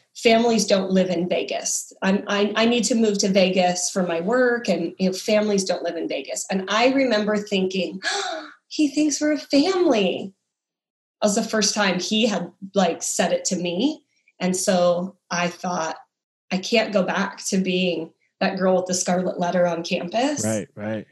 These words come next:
Speaker 1: This guy thinks we're a family. It's what I've always wanted for myself, and I really want for my little girl.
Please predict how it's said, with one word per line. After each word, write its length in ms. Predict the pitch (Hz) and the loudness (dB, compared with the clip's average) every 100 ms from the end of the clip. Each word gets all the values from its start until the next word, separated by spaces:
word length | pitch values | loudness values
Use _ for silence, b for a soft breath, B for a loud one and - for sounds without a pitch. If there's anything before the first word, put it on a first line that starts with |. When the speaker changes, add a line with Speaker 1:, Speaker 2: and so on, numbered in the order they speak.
| - | -4
Speaker 1:
This 160 | 208 - | -2 2
guy 260 | 202 190 | 4 4
thinks 300 | 190 170 - | 2 -2 -2
we're 80 | 185 | 0
a 80 | 170 | 0
family. 400 | - 165 185 202 | 0 0 2 0
It's 140 | 214 190 | -2 -2
what 120 | 185 | -4
I've 80 | - | 0
always 360 | 185 185 190 185 | 0 2 2 0
wanted 260 | 170 170 | -4 -6
for 160 | 175 180 | -4 -4
myself, 540 | 165 - 160 190 208 | -4 -4 -4 -4 -4
and 80 | 196 | -4
I 60 | 175 | -2
really 300 | 190 196 180 | 0 0 0
want 220 | - - | -4 -8
for 140 | - | -6
my 140 | 175 170 | -4 -4
little 240 | 165 160 | -8 -10
girl. 520 | - 170 196 254 - | -8 -2 -2 -2 -8